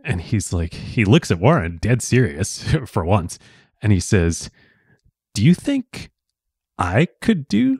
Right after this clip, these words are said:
something like that out in California?" And supposedly Warren, as chronicled, sits there and he, he thinks for a minute. 'Cause, you know, Warren is, you know, he's very polite, but, like, he's also, especially with people he respects, you know, very honest and direct. And, you know, he,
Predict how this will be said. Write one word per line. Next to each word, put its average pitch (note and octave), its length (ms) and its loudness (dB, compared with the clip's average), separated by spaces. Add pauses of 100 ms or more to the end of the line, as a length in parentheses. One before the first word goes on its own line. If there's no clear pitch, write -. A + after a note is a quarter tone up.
something B3+ 560 -2
like B2 260 0
that A3+ 280 2 (520)
out F3+ 180 0
in C#3 60 -4
California?" D3+ 640 -2 (640)
And F#2+ 160 0
supposedly F2+ 320 2
Warren, F#2+ 420 4 (120)
as G2 120 -8
chronicled, F#2 500 0 (340)
sits - 240 -2
there G2+ 140 2
and F2 80 0
he, F2+ 180 -4
he - 140 -6
thinks G3+ 260 2
for - 140 -4
a D2 40 -8
minute. E2+ 200 -6
'Cause, - 100 -8
you C#3 60 2
know, C3 60 4
Warren G#3+ 400 2
is, G#2+ 320 2 (480)
you D3+ 120 0
know, F#2+ 60 0
he's E3+ 160 2
very F#3+ 240 2
polite, G2+ 360 0
but, A2+ 120 2
like, F2+ 140 0
he's D#3+ 180 -2
also, C#3+ 300 0
especially G#2+ 360 0
with E2 120 -2
people F#2 200 2
he E2+ 120 2
respects, - 760 -4
you G#2+ 80 -2
know, F2 60 -4
very E2+ 340 0 (300)
honest C3+ 420 0
and D2+ 120 -8
direct. - 420 -4
And, E2+ 220 -10 (180)
you G2+ 60 -4
know, F2 80 -4
he, F#2 200 -6